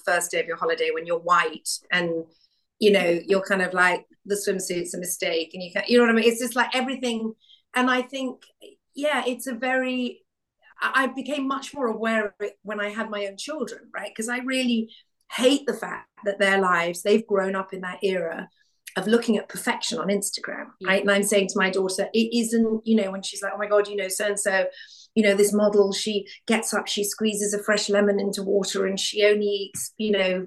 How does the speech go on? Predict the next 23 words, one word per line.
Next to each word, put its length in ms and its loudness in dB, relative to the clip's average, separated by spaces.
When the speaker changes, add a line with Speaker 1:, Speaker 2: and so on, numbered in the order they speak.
Speaker 1:
edamame 520 2
beans 260 -2
on 100 -2
a 40 0
Wednesday." 520 0
I'm 80 0
like, 220 0
"It's 180 -6
not 200 -2
real 220 2
life." 280 -2
Like, 200 2
Speaker 2:
Yeah. 100 4
Speaker 1:
it's 180 -2
not, 160 2
and 120 6
I'm 240 4
very, 600 0
I'm 80 0
very 240 4
passionate 640 0
about 400 -8
that, 160 -6